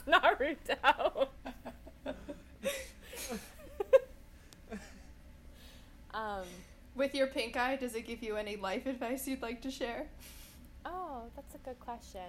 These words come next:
Speaker 1: Uh, <laughs> thanks for listening to I Can't Believe It's Not Naruto. My name is Manami. It's been an absolute pleasure co-hosting. And, uh, if you see a gecko in the wild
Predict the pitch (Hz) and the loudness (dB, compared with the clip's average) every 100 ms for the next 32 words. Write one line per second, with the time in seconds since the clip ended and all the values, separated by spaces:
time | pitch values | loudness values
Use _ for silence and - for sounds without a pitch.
0 | 185 190 - - - - - 220 214 208 | -12 -14 -16 -18 -18 -18 -10 -6 -2 -2
1 | 196 - - 254 - 285 240 - 220 285 | -4 -6 -10 -14 -8 -6 -6 -8 -2 2
2 | 262 262 - 277 277 - 196 175 - 202 | 2 -2 -8 -10 -8 -4 -2 -2 -2 -2
3 | 180 170 170 185 165 190 190 214 233 240 | 0 0 -2 -8 -8 -6 -4 -4 -4 -4
4 | 240 247 - - - - - 170 170 165 | -2 -4 -10 -16 -18 -16 -10 -8 -6 -6
5 | - 165 180 196 214 226 - - 160 156 | -6 -4 -4 -4 -6 -8 -10 -10 -6 -6
6 | 143 - 147 143 175 175 180 - 180 185 | -6 -6 -6 -4 -4 -2 -6 -2 0 0
7 | 190 196 - 220 220 226 - 175 175 170 | -2 -4 -6 -8 -8 -10 -10 -8 -4 -2
8 | 170 - - - - - - 226 226 220 | -2 -6 -16 -16 -16 -18 -4 -4 -2 -4
9 | 320 277 214 262 330 240 202 196 208 208 | 0 2 6 6 6 6 4 4 2 0
10 | 208 311 285 247 277 | 2 4 4 2 -2